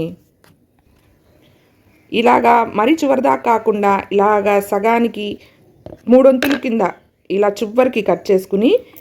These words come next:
దీన్ని మనం ఇలాగా పీల్ చేసినట్లయితే ఇక్కడ ఇలా తోలు వస్తుంది చూసారు కదా, ఈ తోలుని మనం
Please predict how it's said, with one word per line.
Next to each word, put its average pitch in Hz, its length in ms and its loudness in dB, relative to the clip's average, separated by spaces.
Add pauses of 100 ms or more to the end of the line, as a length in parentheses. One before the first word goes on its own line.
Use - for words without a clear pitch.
(160)
దీన్ని 269 400 2 (440)
మనం 202 220 0 (340)
ఇలాగా 190 600 2 (400)
పీల్ 320 260 2
చేసినట్లయితే 208 760 0 (640)
ఇక్కడ 196 240 -4 (440)
ఇలా 202 120 0 (920)
తోలు 302 260 4
వస్తుంది 220 400 -6
చూసారు 208 320 -4
కదా, 233 160 0 (1700)
ఈ 233 40 0 (100)
తోలుని 269 340 4 (140)
మనం 208 180 0